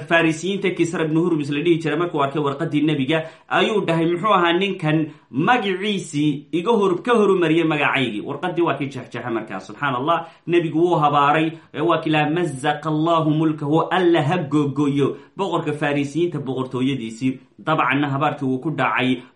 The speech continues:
boqortooyadii Farisiyiinta oo shan kun oo sannadood cimrigeedii ay ahayd. Taariikhda bani aadamka dib oo u dambayso looma arkin. Subxaan Allah,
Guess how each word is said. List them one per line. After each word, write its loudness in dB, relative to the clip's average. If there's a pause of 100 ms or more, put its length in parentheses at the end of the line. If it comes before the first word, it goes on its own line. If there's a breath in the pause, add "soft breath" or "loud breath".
boqortooyadii 0
Farisiyiinta -2
oo 0
shan -2
kun -2
oo -2
sannadood -6
cimrigeedii -2
ay -4
ahayd. -4 (220 loud breath)
Taariikhda -2
bani -4
aadamka -4
dib -4
oo -2
u -8
dambayso -6
looma -4
arkin. -14 (440)
Subxaan -2
Allah, 2